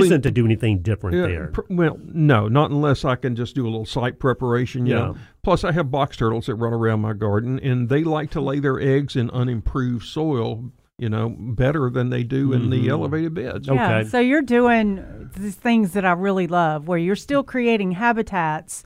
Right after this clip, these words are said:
Speaker 2: Right.
Speaker 3: for the wildlife because they're gonna be there. So if you create a habitat, then they can hang out there and not in your other areas.
Speaker 2: Right.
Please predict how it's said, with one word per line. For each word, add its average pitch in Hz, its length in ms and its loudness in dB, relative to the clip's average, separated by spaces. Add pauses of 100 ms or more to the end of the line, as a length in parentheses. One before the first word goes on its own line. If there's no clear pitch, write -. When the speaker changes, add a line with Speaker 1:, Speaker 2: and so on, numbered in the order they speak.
(100)
Speaker 2:
Right. 127 300 -4
Speaker 3:
for 262 320 4
the 214 120 0
wildlife 185 600 2
because 285 300 -2
they're 247 100 2
gonna 208 220 0
be 226 220 -2
there. 180 280 -2
So 190 160 -6
if 180 160 -4
you 175 60 -14
create 214 320 -2
a 175 80 -2
habitat, 190 1080 -2
then 220 100 -2
they 247 140 0
can 254 140 -6
hang 208 200 -4
out 185 180 -6
there 202 300 -2
and 180 200 -6
not 175 360 -4
in 185 180 -2
your 196 200 6
other 170 220 2
areas. 165 680 -6
Speaker 2:
Right. 107 180 -8